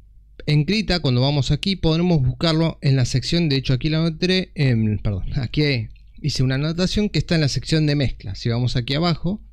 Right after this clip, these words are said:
tenemos varios, por así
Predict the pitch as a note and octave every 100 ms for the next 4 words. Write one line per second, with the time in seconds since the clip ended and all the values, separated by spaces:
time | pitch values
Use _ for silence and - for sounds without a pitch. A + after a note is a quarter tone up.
0 | - B2+ D3 D#3 A#2+ B2+ E3 E3+ E3 D#3
1 | C#3+ D3 C#3+ - - - - - A#2 A2+
2 | A2 C3+